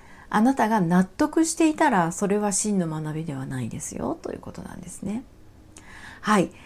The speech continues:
じゃあ、まずはこのエスディーエムエルビーというね、この不思議な、このアルファベットについて説明したいと思います。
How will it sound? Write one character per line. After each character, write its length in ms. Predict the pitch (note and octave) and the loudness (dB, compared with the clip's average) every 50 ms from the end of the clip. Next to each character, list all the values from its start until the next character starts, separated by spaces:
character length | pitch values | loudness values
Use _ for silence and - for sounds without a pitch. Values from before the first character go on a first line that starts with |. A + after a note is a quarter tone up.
| - - - | -14 -4 2
じ 120 | F3+ A3+ | 6 8
ゃ 60 | A3+ | 8
あ、 60 | G3+ F3+ | 8 8
ま 180 | G3 B3+ D#4 | 8 8 8
ず 140 | D4+ B3+ G#3 | 6 6 4
は 260 | F#3+ G3+ G3+ F#3 F3 | 6 8 8 6 6
こ 180 | E3+ - E3 E3 | 4 2 0 2
の 280 | F#3 A3 G3+ D#3 - - - - - - - | 4 4 4 2 0 -4 -16 -20 -18 -6 2
エ 100 | F3 F3+ | 2 2
ス 280 | F#3 - - E4 E4 D#4+ | 4 4 4 4 4 4
デ 260 | D4+ C#4+ C#4+ C#4 C4+ | 4 4 4 4 4
ィ 40 | - | 4
ー 80 | A#3 | 4
エ 40 | A3+ | 6
ム 160 | A#3 A#3 A#3 | 6 6 6
エ 100 | A3 G#3+ | 6 6
ル 120 | G#3+ G#3 G3 | 6 4 4
ビ 220 | G3 G3 F#3 D#3 | 4 4 4 2
ー 20 | C#3+ | 2
と 140 | - - D3+ | 0 0 0
い 100 | D3 D3 | 0 0
う 40 | |
ね、 200 | D3+ F3 G#3 A3 | 2 2 0 0
こ 140 | - - G#3 | 0 2 4
の 120 | G3 F#3 F#3 | 4 4 4
不 100 | F#3+ A3 | 4 2
思 200 | - - C#4+ B3+ | 0 0 2 4
議 120 | C4 B3+ | 4 6
な、 280 | B3 A#3+ A#3 A3+ C4+ - - - - | 8 6 6 4 2 -2 -10 -14 -4
こ 100 | - A#3+ | 2 4
の 120 | A#3 A3 G3 | 6 8 8
ア 80 | G3+ | 8
ル 80 | G3+ G3+ | 6 4
フ 60 | G#3 | 4
ァ 80 | G3+ F#3 | 4 4
ベ 120 | F#3+ G3 | 6 4
ッ 40 | F#3 | 4
ト 380 | - - - B2+ - - - - _ - - | 2 0 2 2 2 2 -2 -8 _ -4 -2
に 120 | F3+ F3+ | -2 -2
つ 120 | - - | 2 2
い 100 | G3 F3 | 2 2
て 100 | F3 E3 | 2 0
説 280 | E3 - E3+ - - E3 | -2 -2 -4 -4 -4 -2
明 180 | D#3+ D#3+ D#3 E3+ | -2 0 0 -2
し 100 | - - | -2 -2
た 120 | - C#3+ | -2 -4
い 80 | B2+ B2+ | -4 -4
と 140 | - - - - | -6 -6 -6 -4
思 200 | D3 D#3+ D3 C#3+ | -4 -4 -4 -4
い 80 | C#3+ - | -6 -4
ま 120 | - D3 | -6 -6
す。 260 | F3 - - - - | -4 -4 -4 -6 -6